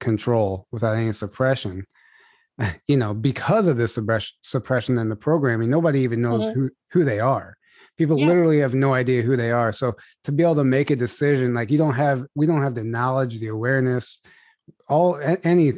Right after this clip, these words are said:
Speaker 1: anything to be making a decision like that.
Speaker 2: Your average Joe Blow on the street doesn't even know who the players are.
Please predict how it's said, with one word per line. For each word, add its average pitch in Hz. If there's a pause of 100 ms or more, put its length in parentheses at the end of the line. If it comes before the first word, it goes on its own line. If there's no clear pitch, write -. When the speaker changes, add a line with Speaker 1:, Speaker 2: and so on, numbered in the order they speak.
Speaker 1:
anything 151
to 131
be 117
making 120
a 110
decision 117
like 123
that. 113 (460)
Speaker 2:
Your 247
average 277
Joe 247
Blow 240
on 202
the 196
street 214
doesn't 220
even 180
know 185
who 208
the 202
players 202
are. 147